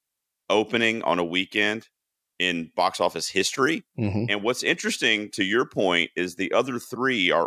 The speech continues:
Speaker 1: all these kinda, like, you know, franchises that everybody knows, and these big, you know, Avengers Endgame, Infin-, Infinity War, and The Force Awakens, a Star Wars film.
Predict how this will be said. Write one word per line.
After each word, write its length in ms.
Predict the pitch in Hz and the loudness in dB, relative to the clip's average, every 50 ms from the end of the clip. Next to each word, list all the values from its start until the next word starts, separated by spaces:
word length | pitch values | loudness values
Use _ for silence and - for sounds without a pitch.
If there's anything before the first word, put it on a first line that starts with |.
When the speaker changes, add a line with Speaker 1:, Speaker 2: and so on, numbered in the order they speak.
| - | 2
Speaker 1:
all 240 | 71 90 98 98 95 | 0 2 2 2 0
these 260 | 80 92 95 90 85 | 0 -4 -4 -4 -6
kinda, 240 | - - 101 90 90 | -6 -4 -4 -2 -2
like, 440 | 85 85 85 80 78 80 - _ _ _ _ _ _ _ _ _ _ _ _ _ _ _ _ _ _ _ | 0 0 2 2 2 0 -4 _ _ _ _ _ _ _ _ _ _ _ _ _ _ _ _ _ _ _
you 100 | - 113 | -4 0
know, 120 | 110 95 90 | 0 0 0
franchises 640 | - - 107 101 104 104 - 104 90 98 92 87 80 | 0 0 0 0 0 0 0 0 0 0 -2 -8 -6
that 80 | 82 - | -2 -2
everybody 340 | 78 90 95 82 90 90 | 0 0 0 0 0 0
knows, 340 | 85 90 101 107 107 101 104 | 2 2 2 2 2 2 0
and 100 | 92 95 | 0 -4
these 140 | 85 80 - | -6 -6 -6
big, 380 | - _ 101 95 87 87 90 80 | -8 _ 0 2 2 2 0 -2
you 80 | 87 | -2
know, 100 | 95 85 | 0 0
Avengers 440 | 80 76 - 92 87 80 87 87 - | -2 0 -2 -2 -2 -2 -6 -8 -4
Endgame, 640 | - 135 143 139 120 104 101 92 92 90 87 85 78 | -2 0 0 0 0 0 0 2 2 0 0 -2 -4
Infin-, 380 | 80 82 - - 123 127 131 - | -8 -4 -2 -2 0 0 -2 -2
Infinity 460 | - 101 90 - - 117 123 117 113 | -2 -4 -2 0 -2 -2 0 0 -2
War, 280 | 110 101 98 101 101 95 | -2 0 2 2 2 2
and 100 | 85 85 | 2 -2
The 60 | 82 | -4
Force 300 | - - 110 95 98 - | -2 0 0 0 0 0
Awakens, 480 | - 80 80 85 85 - 73 71 - - | -2 2 2 2 2 2 -4 -12 -8 -10
a 20 | |
Star 300 | - - - 90 87 85 | -6 0 2 4 4 4
Wars 200 | 80 76 65 64 | 2 -2 -4 -6
film. 260 | - - 73 67 62 | -6 -8 -8 -8 -8